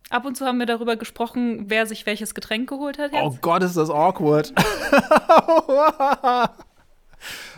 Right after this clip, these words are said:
Speaker 2: Gut, also aber dann hieß es, dann würde man ja normalerweise, sag ich mal, aus sich heraus sagen, so, okay, das machen wir nie wieder.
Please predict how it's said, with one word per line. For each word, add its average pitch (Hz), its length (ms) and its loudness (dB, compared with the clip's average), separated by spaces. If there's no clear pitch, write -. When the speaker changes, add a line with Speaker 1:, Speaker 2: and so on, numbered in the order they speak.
Speaker 2:
Gut, 294 320 2
also 175 240 4
aber 165 160 2
dann 175 220 2
hieß 202 180 0
es, 185 260 -4
dann 147 360 0
würde 185 200 4
man 170 180 2
ja 156 100 0
normalerweise, 165 680 0
sag 156 160 0
ich 156 60 -6
mal, 147 160 0
aus 156 80 -4
sich 175 140 -4
heraus 151 340 -2
sagen, 147 240 -2
so, 135 100 -6
okay, 131 140 -6
das 135 120 -4
machen 123 180 -4
wir 127 80 -2
nie 131 340 -2
wieder. 120 420 -2